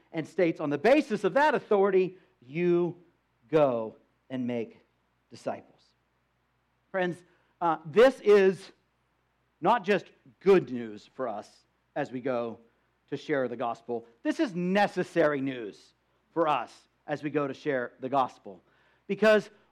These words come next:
when it comes to us versus the father of lies, we ought to assume a rather humble posture. We don't win that game.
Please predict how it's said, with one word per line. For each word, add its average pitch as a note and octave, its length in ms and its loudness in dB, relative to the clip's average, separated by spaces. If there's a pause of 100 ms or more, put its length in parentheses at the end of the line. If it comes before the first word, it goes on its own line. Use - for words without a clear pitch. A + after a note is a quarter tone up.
(480)
when G#3+ 160 2
it B3 160 0
comes C#4 400 0
to A3 260 -4 (100)
us E3 400 4 (800)
versus G#3 420 2
the F3+ 140 0
father G3+ 500 2
of D#3+ 100 -4
lies, C#3+ 360 -2 (1200)
we F#3+ 200 -4
ought B3 320 -2
to A#3 220 -8
assume G3 540 -8
a E3+ 100 -8
rather F3 360 -2
humble E3+ 340 -2
posture. - 460 -10 (2000)
We G#3 100 -6
don't A#3+ 220 -4
win D3+ 220 -2
that G#2 180 -14
game. F#2 220 -20